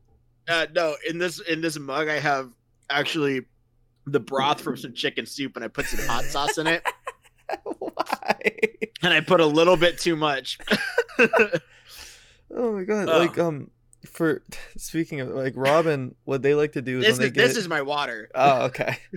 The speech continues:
Speaker 2: That's the Wawa.
Speaker 1: <laughs> Yeah, this is the Wawa.
Speaker 2: <laughs>
Speaker 1: I can drink that properly, trust me.
Speaker 2: <laughs> With Robin, um,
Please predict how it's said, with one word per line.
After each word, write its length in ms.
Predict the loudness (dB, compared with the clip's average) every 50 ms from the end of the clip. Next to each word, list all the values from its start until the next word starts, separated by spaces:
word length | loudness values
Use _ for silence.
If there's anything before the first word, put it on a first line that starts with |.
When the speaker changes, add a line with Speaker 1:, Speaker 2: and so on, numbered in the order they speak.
| -4
Speaker 2:
That's 360 | -2 0 4 4 4 4 4 2
the 120 | 2 4
Wawa. 520 | 6 6 6 6 6 2 -2 -2 -2 -2 -4 -10
Speaker 1:
<laughs> 40 | -16 -14 -12 -12 -12 -12 -12 -12 -6
Yeah, 240 | -4 -4 -4 -2 0
this 160 | -2 -2 -2
is 80 | -2
the 80 | -8 -8
Wawa. 500 | -4 -4 -4 -4 -4 -6 -10 -8 -8 -8 -6 -6 -6
Speaker 2:
<laughs> 160 | -6 -4 -2
Speaker 1:
I 120 | -2 0
can 120 | 0 0 -2
drink 300 | 2 2 2 2 4 2
that 200 | 0 0 0 0
properly, 460 | 0 0 0 0 -4 -6 -12 -12 -14
trust 320 | -10 -8 -8 -8 -8 -8
me. 60 | -8 -8 -8 -8 -8 -12 -16 -6 -6 -4 0
Speaker 2:
<laughs> 400 | 0 0 2 0 -2 0 -2 -6 -6 -6 -10 -20 -20 -20 -20 -20 -20 -20 -18 -4
With 240 | -2 -2 -2 0 -2
Robin, 540 | -2 0 2 2 2 2 2 -2 -2 -4 -4
um, 380 | -4 -4 -4 -4 -6 -10 -16